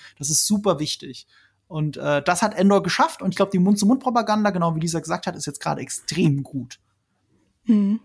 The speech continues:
Speaker 1: Du wirst keinen finden, der über sechs Folgen geguckt hat, der die Serie nicht genial findet. Die sind alle so, alle begeistert. Die, die es nicht so toll finden, sind nach zwei Folgen ausgestiegen in der Regel. Die haben nicht mal die dritte gesehen. Und die dritte ist schon, schon, schon guter, ähm,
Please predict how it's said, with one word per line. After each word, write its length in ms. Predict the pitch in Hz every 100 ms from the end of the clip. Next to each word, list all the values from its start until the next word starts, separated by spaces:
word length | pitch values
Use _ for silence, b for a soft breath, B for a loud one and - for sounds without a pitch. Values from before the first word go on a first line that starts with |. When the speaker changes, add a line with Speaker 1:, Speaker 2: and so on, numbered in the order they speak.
| _ -
Speaker 1:
Du 100 | 156
wirst 140 | -
keinen 220 | 185 214 196
finden, 220 | 208 185
der 100 | 180
über 180 | 180 165
sechs 200 | 175 -
Folgen 220 | 185 175
geguckt 280 | 156 170 175
hat, 120 | 160
der 100 | 156
die 80 | 156
Serie 200 | 160 156
nicht 140 | -
genial 280 | 143 143 139
findet. 500 | - 127 123 - - -
Die 60 | 139
sind 120 | 139
alle 280 | 139 156 151
so, 300 | 151 143 143 _ -
alle 200 | 190 170
begeistert. 600 | 156 160 170 - 139 - b b b _ -
Die, 180 | 156 208
die 60 |
es 100 | 185
nicht 120 | 240
so 80 | 269
toll 160 | 214 208
finden, 240 | 214 208
sind 120 | 185
nach 120 | 180 170
zwei 220 | 175 170
Folgen 220 | 175 160
ausgestiegen 540 | 143 139 - - 131 135
in 80 |
der 100 | 139
Regel. 220 | 135 131 131
Die 60 |
haben 100 | 160
nicht 120 | 190
mal 80 | 185
die 80 | 165
dritte 260 | - 175 147
gesehen. 280 | 135 143 139
Und 100 | 139
die 60 |
dritte 240 | 139 165 151
ist 100 | -
schon, 240 | 156 147 - b b b _
schon, 460 | - 175 170 160 - 156
schon 260 | 165 156
guter, 800 | 151 170 165 156 151 - 147 143
ähm, 240 | 143 147